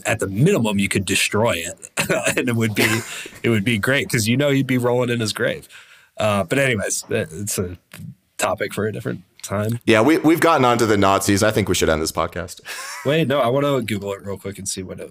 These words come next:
Speaker 1: went for. It was like
Speaker 2: Okay, we'll tell the audience. By the way, while Max is Googling, I'll just add that this wasn't a J L C, and J L C have denounced all association with this watch. It's an unbranded dial. Um, it's probably, um, from their manufacturer,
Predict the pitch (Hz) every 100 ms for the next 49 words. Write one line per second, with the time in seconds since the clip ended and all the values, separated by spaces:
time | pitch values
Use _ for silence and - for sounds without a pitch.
0 | - - 87 85 101 95 - - - -
1 | 104 98 85 101 95 90 78 71 71 82
2 | - - - - 113 110 101 107 147 147
3 | 113 117 110 113 104 95 87 98 104 -
4 | 95 92 87 85 117 92 87 90 98 90
5 | - 87 82 - 82 82 - 90 90 82
6 | 82 85 85 - 87 87 82 76 76 80
7 | - 65 82 80 78 78 78 76 87 85
8 | 82 87 - 87 90 - 90 - 95 101
9 | 87 82 80 71 73 73 80 85 80 78
10 | 76 82 - - - 85 80 78 85 90
11 | 85 80 - 76 73 87 80 80 78 73
12 | 73 80 73 - 95